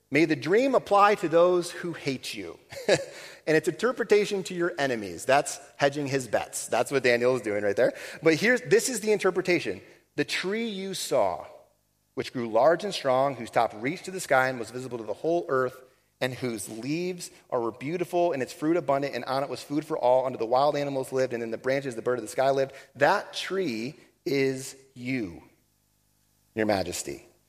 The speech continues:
For you've become great and strong. Your greatness has grown and even reaches the sky,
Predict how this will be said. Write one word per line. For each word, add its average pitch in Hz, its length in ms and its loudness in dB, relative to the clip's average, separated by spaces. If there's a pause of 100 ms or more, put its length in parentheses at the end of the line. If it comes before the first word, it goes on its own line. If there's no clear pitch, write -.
(300)
For 117 80 -4
you've 165 180 -2
become 160 280 -2
great 135 280 0
and 147 120 -6
strong. 120 440 -2
Your 117 100 -4
greatness 135 540 -4
has 110 160 -4
grown 127 400 0
and 135 100 -4
even 117 240 -6
reaches 131 340 -8
the 147 120 -8
sky, 107 480 0